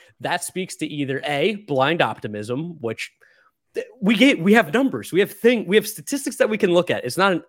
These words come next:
it's not blind optimism. It is real optimism, if you're gonna <laughs> call it anything. Like, there's, there's truth behind it. Or B, you haven't been a Mets fan <laughs> very long. And then he cited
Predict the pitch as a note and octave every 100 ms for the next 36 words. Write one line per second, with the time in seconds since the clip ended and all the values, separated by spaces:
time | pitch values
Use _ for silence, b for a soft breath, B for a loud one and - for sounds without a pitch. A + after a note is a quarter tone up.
0 | - D#3 F#3 - D3 D#3 C3+ C3+ C3+ A#2
1 | G2+ G2 F#2 A2+ C3 C3+ B2 - _ _
2 | _ _ _ _ C#3 D#3 A#3 D#3+ G2+ G2+
3 | A#2+ A2 G#2 G#2+ - A2 A2 - D3+ C3
4 | E3+ C3 - C3 C3 C3+ E3 D3 - _
5 | - C3+ - A#3+ G#3+ C#3+ B2+ A2 A#2+ C#3
6 | A#2 A#2 C4 A3+ C3+ b b b - E3
7 | D#3 F#3+ F#3+ F#3 D3 D#3+ - C3+ B2+ C3+
8 | - C#3+ C#3 B2 G#2+ G#2+ C3+ C#3 D#3 F#3
9 | - G3+ F3+